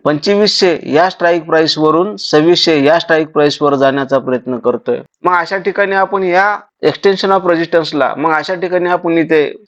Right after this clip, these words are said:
याची जी काही प्राइस येणार आहे, त्याला क्लिक केल्यानंतर याची प्राइस येत आहे पंचवीसशे. इथून आपण सेल करणं, या ठिकाणी आपण पुट बाय करणं हे अत्यंत रिस्की असतं. Chart of accuracy याच्या डायरेक्शनच्या अपोज मध्ये असतं.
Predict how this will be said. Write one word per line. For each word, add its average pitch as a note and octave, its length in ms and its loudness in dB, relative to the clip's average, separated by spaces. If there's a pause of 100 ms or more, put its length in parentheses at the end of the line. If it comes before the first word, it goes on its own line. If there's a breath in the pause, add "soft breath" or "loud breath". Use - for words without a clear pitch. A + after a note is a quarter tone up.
याची C3 240 2
जी E3 140 4
काही E3 180 4
प्राइस D3+ 360 0
येणार C#3+ 260 0
आहे, C#3+ 260 0
त्याला C3+ 200 0
क्लिक D3 360 -2
केल्यानंतर C3 580 -2 (1120)
याची B2+ 140 -4
प्राइस D3 360 -2
येत D3+ 160 -2
आहे D3 200 2
पंचवीसशे. C#3+ 800 -2 (420)
इथून E3+ 240 0
आपण D#3+ 480 -4 (260)
सेल D#3+ 260 0
करणं, C#3+ 420 -2 (260)
या D3 100 2
ठिकाणी D#3 360 -2
आपण D3+ 260 -2
पुट D#3 180 -2
बाय D3 280 0
करणं C3+ 320 -4
हे - 240 -6
अत्यंत D#3+ 400 -2
रिस्की D3 340 -2
असतं. C3 360 -2 (400)
Chart D#3 200 2
of D#3+ 160 0
accuracy D3 760 -2
याच्या C#3+ 240 2
डायरेक्शनच्या C#3+ 720 0
अपोज C#3+ 240 -4
मध्ये C#3 260 0
असतं. B2 380 -2